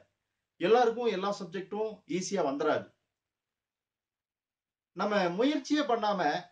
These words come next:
ஒரு சப்ஜெக்ட் நமக்கு கஷ்டம் அப்படின்னு சொல்றது, அஹ், ரொம்ப தவறான விஷயம். அஹ், முயற்சி செஞ்சு பார்க்கணும். நம்ம முயற்சி செஞ்சு பார்க்கிறது தான்,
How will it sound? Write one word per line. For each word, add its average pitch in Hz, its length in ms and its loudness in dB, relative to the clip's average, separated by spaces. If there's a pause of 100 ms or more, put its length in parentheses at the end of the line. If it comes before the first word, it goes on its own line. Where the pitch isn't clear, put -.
(100)
ஒரு 180 160 -2
சப்ஜெக்ட் 190 380 0
நமக்கு 180 320 -6
கஷ்டம் 175 640 -2 (100)
அப்படின்னு 160 280 -4
சொல்றது, 160 460 -4 (640)
அஹ், 127 280 -2
ரொம்ப 160 400 0
தவறான 151 400 -2
விஷயம். 135 420 -6 (880)
அஹ், 139 340 -4
முயற்சி 247 340 0
செஞ்சு 202 240 -6
பார்க்கணும். 120 400 -2 (180)
நம்ம 131 200 -6
முயற்சி 147 360 -4
செஞ்சு 170 260 -10
பார்க்கிறது 160 380 -4
தான், 214 240 -2